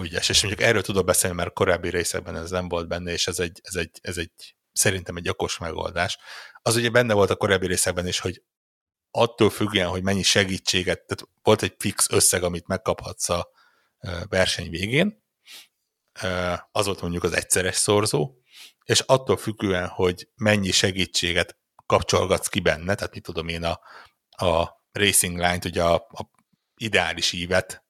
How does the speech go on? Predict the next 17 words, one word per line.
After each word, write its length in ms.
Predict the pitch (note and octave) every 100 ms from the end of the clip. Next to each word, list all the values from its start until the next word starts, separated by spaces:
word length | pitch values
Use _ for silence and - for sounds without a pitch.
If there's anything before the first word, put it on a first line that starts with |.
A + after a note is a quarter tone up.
| _
vagy 320 | - E2+ F2+
ideális 480 | F#2 F2+ E2+ - - _ _ _ _ _ _ _
nyomvonalat, 560 | G2+ F#2 F#2 F#2 F#2+ - - - -
azt 200 | - -
mondjuk 360 | G2 F2+ F#2 - _ _ -
teljesen 640 | - G#2+ A2+ - A#2 A2 - _
benne 340 | A2+ G#2 G#2
hagyod, 380 | G2 G2+ G2+ F#2+
vagy 140 | F2+
csak 160 | - F2+
a 40 |
kanyarokban 800 | E2 G#2 G#2+ G#2 G#2 G2 F#2+ F#2 - _
hagyod 380 | - G2+ F#2+ F#2
benne, 200 | F#2 F2
vagy 140 | E2
teljesen 360 | - F#2+ - F#2+
kikapcsolod, 500 | A#2+ B2 - A2